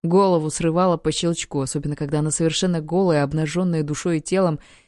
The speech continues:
и готовая принять ее, а ее стоны — отдельный вид искусства. Я любил звуки, но большинство из них раздражали, а ее слушал бы час за часом. «Эй!»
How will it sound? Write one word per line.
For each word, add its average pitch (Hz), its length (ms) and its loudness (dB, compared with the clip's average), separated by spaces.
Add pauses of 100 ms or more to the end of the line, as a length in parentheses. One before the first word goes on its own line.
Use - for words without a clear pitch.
(180)
и 190 80 0
готовая 175 500 2
принять 175 560 0
ее, 139 280 -6 (100)
а 160 100 0
ее 165 180 4
стоны — 170 560 2 (360)
отдельный 151 560 0
вид 139 180 -4
искусства. - 540 -12 (240)
Я 180 160 2
любил 214 320 4
звуки, 165 380 -2
но 160 120 -2
большинство 185 420 -2
из 190 140 2
них 196 160 -2
раздражали, 170 760 -4 (220)
а 170 160 0
ее 165 320 0
слушал 170 440 -4
бы 156 100 -6
час 165 300 -4
за 160 180 -6
часом. 143 540 -10 (960)
«Эй!» 240 480 4